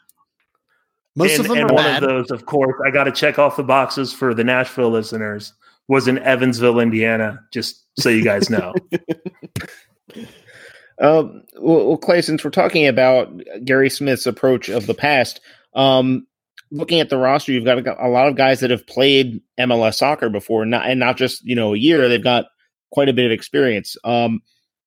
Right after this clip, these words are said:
Speaker 4: what are you expecting them to? What, what are you expecting Nashville to look like come the start of the year?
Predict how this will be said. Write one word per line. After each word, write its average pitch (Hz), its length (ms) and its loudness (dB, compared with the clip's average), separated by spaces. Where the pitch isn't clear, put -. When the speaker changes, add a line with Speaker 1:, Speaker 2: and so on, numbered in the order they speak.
Speaker 4:
what 151 180 0
are 196 60 4
you 170 200 4
expecting 135 880 0
them 139 320 2
to? 123 100 4
What, 123 380 2
what 147 100 2
are 165 40 2
you 170 60 4
expecting 147 360 -2
Nashville 127 380 0
to - 120 -4
look 139 240 2
like 107 380 0
come 120 220 -2
the 104 40 -6
start 120 240 0
of 117 60 -4
the 113 60 0
year? 90 340 -2